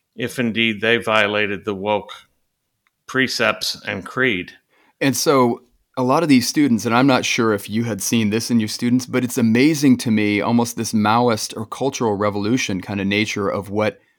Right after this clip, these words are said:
Speaker 2: we've seen here, certainly since twenty twenty and even before that. But a lot of these students who end up imbibing this, let's call it leftism,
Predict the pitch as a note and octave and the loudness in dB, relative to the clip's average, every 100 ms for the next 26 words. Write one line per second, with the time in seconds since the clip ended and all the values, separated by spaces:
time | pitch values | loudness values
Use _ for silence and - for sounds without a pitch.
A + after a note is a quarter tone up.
0 | _ _ - C3+ G3 - B2 G#2+ G#2+ G2+ | _ _ 2 2 4 2 2 2 -2 -4
1 | - C3 A#2 A2 - G2+ - - A2 G#2 | -2 0 2 0 -2 -6 -6 -6 -2 0
2 | F#2+ - B2+ A#2 G2+ G#2 _ _ _ - | -2 0 2 2 0 -4 _ _ _ -2
3 | A2 G#2+ G2 F#2+ C3 C3+ G#2+ G2 - _ | -2 0 -4 -2 0 0 0 -2 -6 _
4 | _ _ _ _ A#2+ B2 A2+ - _ _ | _ _ _ _ -2 0 0 -2 _ _
5 | _ - B2 C3 F3 E3 C#3+ - - F#3+ | _ -10 0 2 2 4 4 2 -2 0
6 | C3 A#2+ B2+ B2 B2 A#2+ A#2 C3 G#2+ G#2 | 2 2 2 2 4 4 2 0 0 2
7 | B2+ C3+ A2 G#2+ A#2 - A2 G#2 - A#2 | 4 2 2 0 -2 -6 -6 -6 -6 -6
8 | G#2+ - G#2+ G2 - G#2+ A#2 G#2 F#2+ F#2 | -8 -2 0 0 0 -2 -2 -6 -6 -4
9 | F2+ | -6